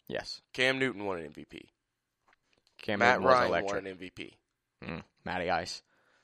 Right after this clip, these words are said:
Speaker 2: There were three basically M V P quarterbacks in the S E, S E C, the N F C
Speaker 1: <laughs>
Speaker 2: South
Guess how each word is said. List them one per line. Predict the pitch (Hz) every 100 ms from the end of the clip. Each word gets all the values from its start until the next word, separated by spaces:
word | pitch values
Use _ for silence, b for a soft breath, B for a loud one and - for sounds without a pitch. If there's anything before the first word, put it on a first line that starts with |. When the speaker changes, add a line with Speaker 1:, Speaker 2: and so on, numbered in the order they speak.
| _ _ _
Speaker 2:
There | 104 139 151
were | 147
three | - 143 160 185 175 165 _ _ _ _ _ _ _ _ _ _ _ -
basically | 143 135 143 135 110
M | 117
V | 117 117
P | 123
quarterbacks | - 110 101 82 76 - - -
in | 110
the | 101 95 - _ -
S | 110 104
E, | - _ _ _ _ -
S | - -
E |
C, | - 71 - _ _
the | - 117
N | 120
F | 113
C | 123 104
Speaker 1:
<laughs> |
Speaker 2:
South | 104 101 85